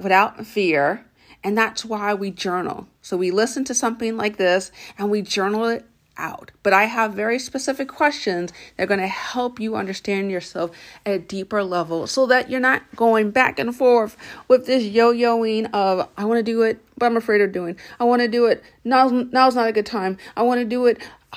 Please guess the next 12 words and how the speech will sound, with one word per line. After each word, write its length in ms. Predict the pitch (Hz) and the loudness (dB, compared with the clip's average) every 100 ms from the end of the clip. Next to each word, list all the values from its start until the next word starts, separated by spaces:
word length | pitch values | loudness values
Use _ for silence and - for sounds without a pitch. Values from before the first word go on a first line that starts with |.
| - _ | -20 _
I 380 | - 107 120 170 | -6 -2 4 4
don't, 300 | 269 269 240 _ | 4 2 -6 _
I'm 80 | 277 | 0
not 140 | 269 | 0
sure 180 | - 302 | 0 2
if 80 | 285 | 2
I 100 | 247 | 0
can 200 | 302 269 | 0 0
do 80 | 269 | 2
it 40 | |
right 160 | 254 214 | 2 0
now." 200 | 180 | -4